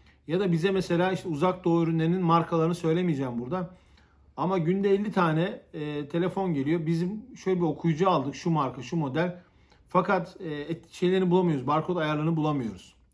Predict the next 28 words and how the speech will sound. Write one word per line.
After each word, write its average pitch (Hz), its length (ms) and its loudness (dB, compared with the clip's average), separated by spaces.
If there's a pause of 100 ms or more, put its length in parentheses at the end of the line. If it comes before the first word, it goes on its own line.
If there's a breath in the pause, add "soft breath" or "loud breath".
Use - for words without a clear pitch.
Ya 143 120 -8
da 160 140 -2
driver'ını 165 520 4
bulamıyoruz. 143 520 0
Ya 139 140 -6
da 160 280 0 (320 loud breath)
desteğini 165 460 2
alamıyoruz. 151 640 0 (480 soft breath)
O 156 120 -2
zaman 196 260 2
da 175 120 0
diyoruz 214 340 -2
ki, 117 300 -4 (600)
işte 147 340 -4
bu 175 120 0
yüzden 175 360 4
zaten 143 400 -4
bu 143 100 0
markalar 135 580 -2
biraz 131 340 -2
daha - 260 -6
pahalı. 127 640 -4 (180)
Bu 165 120 4
yüzden 147 460 0
bu, 180 260 -2
bu 180 220 2
ürünler, 170 400 0 (600 soft breath)
e, 135 600 -4